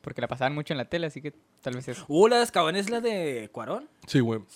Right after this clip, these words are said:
Speaker 3: Que le iba a dirigir
Speaker 2: La
Speaker 3: Guillermo del Toro
Speaker 2: fotografía.
Speaker 3: originalmente, güey.
Speaker 2: Neta.
Speaker 3: Sí, man, pero, pero pues
Speaker 2: Sí, sí, sí me, sí miro, sí me,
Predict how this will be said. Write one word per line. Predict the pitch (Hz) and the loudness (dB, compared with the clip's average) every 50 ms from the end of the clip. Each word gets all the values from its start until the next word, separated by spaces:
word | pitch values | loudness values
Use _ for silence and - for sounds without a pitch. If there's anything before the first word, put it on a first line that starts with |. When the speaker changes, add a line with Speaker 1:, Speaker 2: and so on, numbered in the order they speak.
| - | -4
Speaker 3:
Que | - 131 | 0 2
le | 127 131 | 4 6
iba | 139 | 6
a | 151 | 6
dirigir | 156 147 120 - 139 127 | 6 4 2 0 -2 -2
Speaker 2:
La | 131 | 0
Speaker 3:
Guillermo | 135 143 143 156 160 | 2 2 2 2 2
del | 151 120 | 0 2
Toro | - 139 135 | 2 2 4
Speaker 2:
fotografía. | 147 147 143 | 4 4 2
Speaker 3:
originalmente, | - 131 131 127 131 135 139 - - 143 | 0 0 0 0 0 0 0 2 2 4
güey. | 135 127 127 127 - _ | 4 2 0 -4 -10 _
Speaker 2:
Neta. | - 117 127 - - 147 127 117 | -16 -16 -16 -14 -14 -14 -14 -8
Speaker 3:
Sí, | 110 113 127 120 | -4 -2 -2 0
man, | 120 120 117 113 | 0 -2 -2 -4
pero, | - 127 123 120 117 110 - | -4 -4 -4 -4 -4 -6 -8
pero | - 120 120 | -10 -10 -10
pues | - - 120 - | -10 -10 -8 -6
Speaker 2:
Sí, | - 143 139 143 160 170 165 | -4 -4 -2 0 0 0 0
sí, | - 190 180 | 0 -2 -2
sí | 160 - 170 | -2 -2 -4
me, | 190 208 214 208 | -4 -4 -6 -8
sí | - - 202 | -8 -6 -6
miro, | 202 196 202 208 214 226 233 214 196 180 160 135 120 117 117 110 _ _ _ | -6 -4 -4 -4 -4 -4 -4 -6 -8 -10 -12 -12 -14 -16 -18 -20 _ _ _
sí | _ - 180 | _ -6 -6
me, | 175 196 214 208 196 | -4 -4 -4 -6 -6